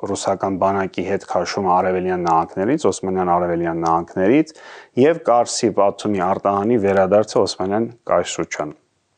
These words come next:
Այս երկրորդ կետը կարևոր էր, որովհետև երեք տարի պատերազմից հետո օսմանյան իշխանությունները ուզում էին Բաթումի արտահանի Կարսի, այսպես ասած, ը,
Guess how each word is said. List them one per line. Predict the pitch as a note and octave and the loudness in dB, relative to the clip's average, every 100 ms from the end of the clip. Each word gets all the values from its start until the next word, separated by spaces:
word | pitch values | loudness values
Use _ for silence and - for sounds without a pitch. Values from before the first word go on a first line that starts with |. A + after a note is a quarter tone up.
| _ _ - - - - - - - - - | _ _ -20 -20 -20 -20 -20 -10 -10 -4 2
Այս | B2+ B2 | 4 6
երկրորդ | C#3+ C3+ B2+ - | 6 4 2 2
կետը | B2 C3 | 2 2
կարևոր | G2 G2+ G2+ F#2+ F#2 G#2 | 2 4 6 4 4 4
էր, | B2 | 4
որովհետև | A2+ A2+ A2+ A2+ G2 | 6 6 6 2 4
երեք | G2+ A2 G#2 - _ | 4 4 4 -2 _
տարի | - G2+ G2 | 0 2 4
պատերազմից | F#2 F#2+ G2 G2 F#2 F2+ E2+ | 2 2 4 4 2 -2 -4
հետո | - F2+ F2 B2 | 0 0 4 4
օսմանյան | B2 - G#2+ G#2+ G#2 | 4 2 0 0 0
իշխանությունները | - G2+ F#2+ - G2+ A2 A2 | -2 -2 -2 -2 0 2 2
ուզում | F#2+ G#2+ G2+ | 2 0 0
էին | F2 E2+ E2 - _ - | -2 -4 -8 -18 _ -2
Բաթումի | G2 - G#2 G2 | 0 0 -2 -2
արտահանի | F#2 F#2 G2 F#2+ F#2+ | -2 0 0 0 -2
Կարսի, | D#2+ F2+ F#2 - G2+ F#2 - - - | 0 0 0 -2 -2 -2 -4 -16 -20
այսպես | - - G#2+ G2+ | -18 -2 0 2
ասած, | F#2+ G#2 F2 | 2 2 0
ը, | F2 F#2 | 0 2